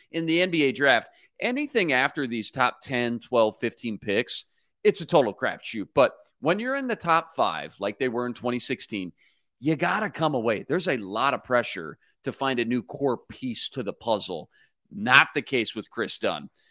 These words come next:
Also, kinda like Wesley Johnson, could barely make it off the bench for crying out loud on some of these really bad teams.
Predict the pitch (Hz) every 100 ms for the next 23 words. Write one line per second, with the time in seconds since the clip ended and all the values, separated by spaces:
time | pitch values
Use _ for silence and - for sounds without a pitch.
0 | _ _ - 170 185 202 185 139 165 170
1 | 170 156 160 156 151 143 147 151 170 160
2 | - 160 120 - 110 147 147 139 143 135
3 | 135 127 101 117 131 - 123 - 127 127
4 | 123 - 123 123 117 104 180 175 135 -
5 | 110 123 120 113 117 117 120 120 117 113